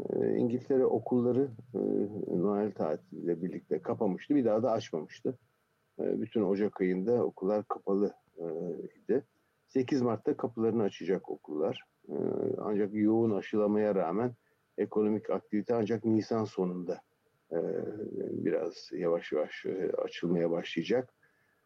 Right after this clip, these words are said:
Oldukça temkinli bir programla gidiyor İngiltere ama geriye dönüş olmadan sonbahara hazırlık şeklinde. Yani, e, ilkbaharda açılıyor ama esas, e, hazırlık tam normale dönüş şeklinde tanımlanan,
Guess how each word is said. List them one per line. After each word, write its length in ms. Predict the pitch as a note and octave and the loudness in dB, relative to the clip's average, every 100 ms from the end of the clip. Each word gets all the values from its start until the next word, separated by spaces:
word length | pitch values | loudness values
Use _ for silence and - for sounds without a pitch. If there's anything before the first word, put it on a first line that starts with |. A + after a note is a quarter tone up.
| - | -4
Oldukça 360 | A#2+ A#2 C#3+ | -2 0 0
temkinli 600 | B2 C3 B2+ A#2+ B2+ B2 | 2 2 2 2 2 4
bir 100 | A#2+ | 2
programla 640 | A2 A#2 G#2+ A2 G#2+ G2 F2+ | 0 2 2 4 4 2 0
gidiyor 340 | F2 F2+ F2 | -4 -2 0
İngiltere 520 | E2 F2+ F2+ - A2 | 0 -2 -4 -2 0
ama 160 | A2+ F#2 | 2 0
geriye 560 | F2+ G#2 A#2 B2 A#2+ | 0 2 4 4 4
dönüş 300 | A2 A2 G#2 | 4 2 2
olmadan 460 | A2+ G2 F2+ G2+ A2+ | 2 4 2 0 0
sonbahara 600 | A2+ A#2+ G2 F2 F#2+ G#2+ | 0 0 2 4 2 2
hazırlık 400 | G2+ G2+ G2+ F2 - | 0 2 0 0 -8
şeklinde. 540 | - D#2+ - E2 D2+ D#2 _ _ - - _ _ - | -8 -8 -6 -8 -6 -8 _ _ -20 -20 _ _ -4
Yani, 260 | C2 D2+ | -2 -2
e, 320 | - - - - - _ _ _ - _ _ | -6 -10 -14 -14 -14 _ _ _ -20 _ _
ilkbaharda 520 | G#2+ G2 - F2+ F#2 F2 | -4 -2 -2 -2 0 -2
açılıyor 480 | - - G#2+ G2+ | -2 0 2 4
ama 200 | B2 G#2+ | 4 2
esas, 420 | G2+ - F#2+ - - | 0 0 -2 -2 -4
e, 320 | G#2 F2+ - - | -2 0 -2 -2
hazırlık 500 | G#2+ G2+ F#2+ G#2+ A#2 - _ _ | -2 0 0 -2 -6 -14 _ _
tam 260 | - F#2+ F#2+ | -4 0 2
normale 520 | F2+ F2+ F#2 F2+ E2+ | 2 0 -2 -4 0
dönüş 480 | F#2 F#2+ - - - _ - | 2 2 -2 -12 -20 _ -20
şeklinde 340 | - - E2 D#2 | -12 -2 -2 0
tanımlanan, 580 | F2+ F#2 F#2 F2 E2+ | -2 0 0 0 -2